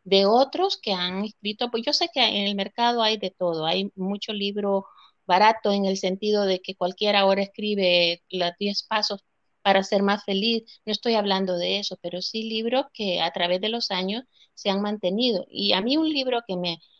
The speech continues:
ha ayudado y, y los, lo recomiendo cada vez que puedo, se llama Aprendiendo a Envejecer, Aprender a Envejecer de Paul Tournier,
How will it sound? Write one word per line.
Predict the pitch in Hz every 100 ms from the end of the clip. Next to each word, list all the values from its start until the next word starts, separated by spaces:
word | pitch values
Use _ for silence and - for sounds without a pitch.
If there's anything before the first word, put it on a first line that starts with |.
| _
ha | 202 208
ayudado | 233 214 214 220 233 208
y, | 175
y | 180 - 180
los, | 180 180 -
lo | 185 185
recomiendo | 185 190 185 208 220
cada | 208 185 185
vez | 196
que | - 190
puedo, | _ 202 233 262
se | - 175
llama | 175 190 214 247 _ _ _
Aprendiendo | 196 196 190 180 185 208 226 240
a | 226
Envejecer, | 190 185 175 - 180 175
Aprender | 165 175 175 185
a |
Envejecer | 208 220 214 202 - 196 196
de | 185 -
Paul | 180 180 196 247 -
Tournier, | 190 180 190 226 247